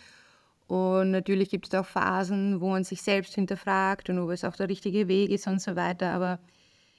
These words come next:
ich muss sagen, auch das konnte ich immer offen kommunizieren und ich konnte auch immer kommunizieren, wo ich wirklich hin möchte.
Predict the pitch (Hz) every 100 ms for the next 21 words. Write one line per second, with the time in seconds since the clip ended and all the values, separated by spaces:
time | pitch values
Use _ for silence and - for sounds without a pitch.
0 | - 185 208 196 180 185 - 190 - -
1 | 220 202 208 - 214 226 214 202 - 214
2 | - 196 202 202 - 202 202 233 277 -
3 | 190 185 185 - - - 208 190 185 185
4 | 202 190 202 190 190 - 190 190 185 190
5 | - 196 - - - 208 214 202 208 -
6 | - 220 302